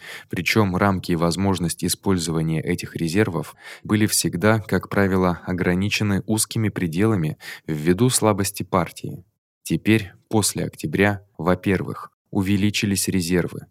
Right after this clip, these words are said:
противоречия между социальными группами в России, противоречия между классами и национальностями в окружающих государствах, противоречия между окружающими государствами, растущая социалистическая революция на Западе,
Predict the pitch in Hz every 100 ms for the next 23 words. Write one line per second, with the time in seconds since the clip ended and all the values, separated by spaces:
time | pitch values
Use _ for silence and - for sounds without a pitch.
0 | _ - _ - 80 87 92 101 - 92
1 | 92 78 90 82 - 92 95 90 87 82
2 | 92 - 82 82 78 78 - - 107 104
3 | 95 - - - 92 87 101 113 - 95
4 | 92 80 85 95 95 - 87 82 87 90
5 | - 87 92 92 82 - 87 82 82 -
6 | - - 92 104 87 92 82 - 82 -
7 | 85 78 80 101 - 90 92 - _ -
8 | _ - 80 82 87 110 - 101 98 90
9 | 92 87 - 85 98 90 - 87 82 -
10 | 87 95 95 - - - - - - -
11 | 87 87 - 127 - 113 95 101 - 95
12 | 92 - 110 92 - 92 87 85 87 95
13 | - 85 82 82 80 101 90 76 65